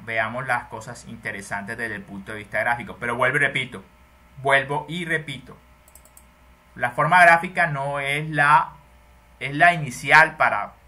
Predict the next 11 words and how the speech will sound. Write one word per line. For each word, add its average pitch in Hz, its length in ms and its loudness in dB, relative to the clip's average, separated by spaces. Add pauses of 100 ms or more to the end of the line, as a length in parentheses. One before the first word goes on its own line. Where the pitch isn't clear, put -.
(140)
sospechar 139 960 0
que 120 320 -8
una 123 260 -4
variable 135 460 2
de 139 100 -2
salida 135 480 2
es 135 100 -4
función 120 400 -12
de 113 80 -12
una 120 220 -8
entrada, 117 600 0